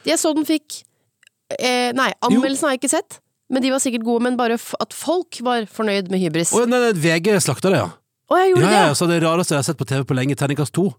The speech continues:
Speaker 1: Å, ja.
Speaker 2: Ja. Og, og, men, eh, og så, men så ble jeg sånn, og det var så rart, fordi jeg, jeg bare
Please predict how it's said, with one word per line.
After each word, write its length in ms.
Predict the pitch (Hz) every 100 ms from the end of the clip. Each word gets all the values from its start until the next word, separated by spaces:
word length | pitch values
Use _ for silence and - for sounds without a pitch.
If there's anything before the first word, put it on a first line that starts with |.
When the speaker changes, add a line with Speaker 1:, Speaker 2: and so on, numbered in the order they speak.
| _ -
Speaker 1:
Å, 80 | 381
ja. 140 | 359 -
Speaker 2:
Ja. 180 | 170 190 - _ _ _ _ _ _ -
Og, 160 | 170 160
og, 240 | 214 160 196
men, 320 | 185 190 185 180
eh, 420 | 180 180 180 180 185
og 120 | 175
så, 260 | - 208 190 175
men 80 | 185
så 120 | 202
ble 180 | 180 202
jeg 60 | 185
sånn, 160 | 190 180 - -
og 120 | 160
det 80 | 180
var 80 | 175
så 160 | 180
rart, 160 | 165 -
fordi 200 | - 156 160
jeg, 180 | 160 156 151
jeg 160 | 156
bare 80 | 156